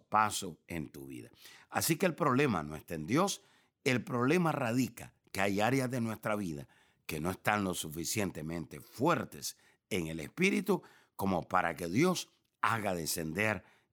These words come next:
esas bendiciones o que cumpla esas promesas.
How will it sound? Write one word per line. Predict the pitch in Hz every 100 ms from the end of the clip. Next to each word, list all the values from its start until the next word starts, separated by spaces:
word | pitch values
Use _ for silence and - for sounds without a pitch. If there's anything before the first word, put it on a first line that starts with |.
| _
esas | - 127 - 82
bendiciones | 71 80 78 - 156 156 143 - _ _
o | - 107
que | - 92
cumpla | 135 131 82 80 85 71 _ _ _ _
esas | 131 110 - 82
promesas. | - 87 73 71 64